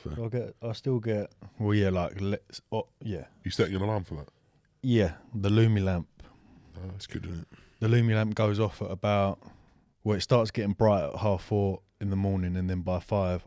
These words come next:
Speaker 2: I'm awake. But psychologically
Speaker 3: It's really
Speaker 2: skews
Speaker 3: clever.
Speaker 2: you a little bit 'cause you then, your body thinks it's, s-,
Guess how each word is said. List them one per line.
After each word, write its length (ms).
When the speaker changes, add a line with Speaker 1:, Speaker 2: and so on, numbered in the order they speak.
Speaker 2:
I'm 160
awake. 460
But 80
psychologically 680
Speaker 3:
It's 100
really 160
Speaker 2:
skews 40
Speaker 3:
clever. 300
Speaker 2:
you 40
a 40
little 160
bit 160
'cause 180
you 120
then, 460
your 140
body 220
thinks 280
it's, 140
s-, 280